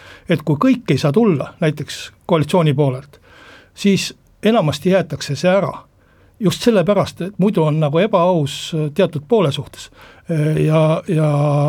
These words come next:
ma arvan, et see oli ka antud juhul põhjuseks, et ju siis oli keegi, kes ei saanud tulla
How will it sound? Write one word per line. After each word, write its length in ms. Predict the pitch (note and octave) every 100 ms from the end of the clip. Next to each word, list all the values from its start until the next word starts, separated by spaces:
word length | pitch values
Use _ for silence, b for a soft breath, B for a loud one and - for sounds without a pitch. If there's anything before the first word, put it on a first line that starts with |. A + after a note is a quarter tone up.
| D#3 F3+ -
ma 160 | E3+ F#3+
arvan, 220 | F#3 E3
et 140 | D#3
see 140 | - G#3
oli 140 | D#3 D3
ka 140 | D#3+ F3+
antud 240 | F#3+ C#3
juhul 200 | E3 D3+
põhjuseks, 480 | A#3 E3 B2+ B2 -
et 100 | C#3
ju 120 | A#3 G3
siis 180 | D#3 F#3+
oli 160 | E3+
keegi, 380 | D#3+ A3+ E3+ C3+
kes 200 | D#3+ -
ei 60 | D3+
saanud 280 | F#3+ D#3+ C#3
tulla 360 | C#4 G#3 D3